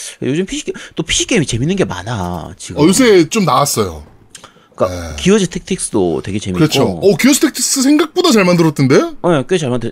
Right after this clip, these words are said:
Speaker 1: 그리고
Speaker 2: 응.
Speaker 1: 게임 패스 무료니까 저기 어차피.
Speaker 2: 그렇죠.
Speaker 1: 그리고, 예, 그리고 삼국지 십사가 오랜만에 하니까. 이번에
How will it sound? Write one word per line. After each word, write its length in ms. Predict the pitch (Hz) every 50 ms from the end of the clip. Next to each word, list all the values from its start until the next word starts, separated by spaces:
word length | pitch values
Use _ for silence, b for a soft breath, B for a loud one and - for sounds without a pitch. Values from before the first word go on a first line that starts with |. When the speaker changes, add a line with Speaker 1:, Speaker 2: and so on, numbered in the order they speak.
| - -
Speaker 1:
그리고 280 | - 254 247 202 - -
Speaker 2:
응. 300 | 170 170 156 135 220 101
Speaker 1:
게임 160 | - 240 277 285
패스 240 | 320 311 - - 180
무료니까 500 | 127 117 127 151 170 175 - - 95 90
저기 160 | - 95 98
어차피. 540 | 90 - 90 90 - - 82 60 53 - 107 -
Speaker 2:
그렇죠. 340 | - 208 208 208 - 139
Speaker 1:
그리고, 200 | 180 190 - - - - - 110
예, 180 | 107 98 87 87
그리고 300 | - 175 214 190 - - B B B B B B B B
삼국지 500 | - - 302 294 294 285 208 - - 156
십사가 440 | - 254 - - - 147 127 - -
오랜만에 460 | 135 151 190 190 - 190 - - 180
하니까. 380 | 123 95 92 90 - - - -
이번에 300 | 139 160 214 220 190